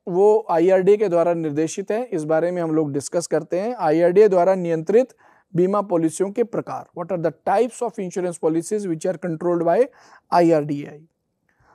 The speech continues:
जैसा कि हम जानते हैं, बीमा नियामक और विकास प्राधिकरण भारतीय आईआरडीएआई भारत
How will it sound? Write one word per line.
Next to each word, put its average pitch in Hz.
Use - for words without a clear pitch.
जैसा 190
कि 240
हम 247
जानते 208
हैं, 269
बीमा 214
नियामक 220
और 185
विकास 185
प्राधिकरण 202
भारतीय 170
आईआरडीएआई 185
भारत 185